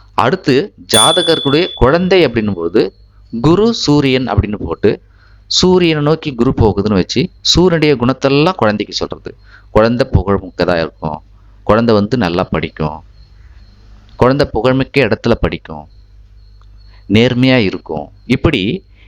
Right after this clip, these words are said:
நீங்க கிரக சேர்க்கையை வந்து மாத்தி போட்டு நீங்க பலன் சொன்னீங்கன்னா ஈஸியா இருக்கும். அப்போ குரு சூரியன் சிவராஜ யோகம். ஒரு மைனஸ் என்ன? அதிக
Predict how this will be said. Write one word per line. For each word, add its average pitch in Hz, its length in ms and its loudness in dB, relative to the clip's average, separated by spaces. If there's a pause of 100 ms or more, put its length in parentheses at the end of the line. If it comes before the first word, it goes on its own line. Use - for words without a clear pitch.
(100)
நீங்க 123 240 2
கிரக 143 360 0 (120)
சேர்க்கையை 143 360 0
வந்து 104 440 -2 (100)
மாத்தி 143 560 2
போட்டு 127 400 2
நீங்க 107 260 0
பலன் 98 300 0 (140)
சொன்னீங்கன்னா 82 380 -6 (180)
ஈஸியா 131 480 0
இருக்கும். - 300 -12 (2750)
அப்போ 156 540 0 (1800)
குரு 214 480 0
சூரியன் 120 640 0
சிவராஜ 147 640 0
யோகம். 98 460 0 (380)
ஒரு 98 180 2
மைனஸ் 151 380 -2
என்ன? 123 420 0 (380)
அதிக 156 540 0